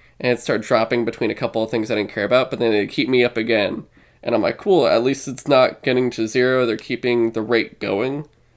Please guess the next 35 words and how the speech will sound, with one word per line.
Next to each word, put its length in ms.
They're 140
just 160
keeping 260
it 140
hopping 280
on. 380
The, 300
the 80
potato 280
hasn't 280
dropped 320
or 60
anything." 500
So, 560
uh, 160
it 20
was 160
good 160
on 140
them, 140
especially, 480
honestly, 420
I 60
don't 100
know 60
why, 220
I 60
just, 280
I 80
got 200
more 440
interested 560
with, 160
like, 360
uh, 480